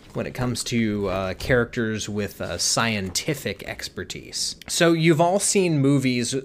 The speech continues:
or, you know, comics or T V shows where a character is a quote-unquote scientist. And when it comes to any aspect of the sciences whatsoever,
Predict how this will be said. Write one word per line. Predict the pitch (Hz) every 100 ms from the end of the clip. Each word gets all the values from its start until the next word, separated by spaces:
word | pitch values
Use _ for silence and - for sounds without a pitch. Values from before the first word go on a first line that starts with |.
| -
or, | 139 120 120 113
you | 107 107
know, | 98
comics | - 131 123 120 117
or | 117
T | - 127
V | 110 123
shows | - 117 110
where | 101 110 113 -
a | 120
character | - 170 170 143 147
is | 120 127
a | 120 113
quote-unquote | 110 170 165 151 - 123 110 - - - - _
scientist. | - - 165 147 120 98 85 - - - - - _ _ - _ _ -
And | 139 139 127
when | 131
it | -
comes | 160 156 143
to | - 139 127 120 - -
any | 214 220 233
aspect | 175 170 165 - 170 165
of | 131
the |
sciences | 127 151 135 131 127 110
whatsoever, | 95 139 165 - - 147 107 135 135 117 90